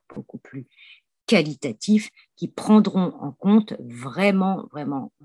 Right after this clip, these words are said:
les choses et les défis, euh, euh, les défis de demain, sans se laisser, euh, un peu berner par ce taux de croissance qui, euh,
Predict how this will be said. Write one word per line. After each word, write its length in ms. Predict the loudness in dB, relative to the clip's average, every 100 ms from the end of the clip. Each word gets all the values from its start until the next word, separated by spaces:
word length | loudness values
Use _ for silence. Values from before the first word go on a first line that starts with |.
| -20 _ _ _ -8
les 140 | -6
choses 400 | -4 -2 -2 -2
et 40 | -4
les 100 | -4
défis, 560 | -6 -8 -6 -4 -4
euh, 160 | -6 -12 -18 _ _ _ -12
euh, 140 | -10 -10 -18 _
les 80 | -20
défis 320 | -14 -12 -10
de 100 | -10
demain, 440 | -10 -8 -2 -2 -2 -8 -10
sans 240 | 2 2
se 160 | 2 -2
laisser, 540 | -6 -8 -2 -2 0
euh, 80 | -4 _ _ _ _ _ -8
un 120 | -8
peu 160 | -4 -2
berner 460 | 0 0 6 6
par 160 | 4 -2
ce 100 | -4
taux 200 | -8 -12
de 60 |
croissance 600 | -8 -4 -4 -2 0 0
qui, 320 | -2 -10 -12 -12 _ _ -8
euh, 240 | -6 -4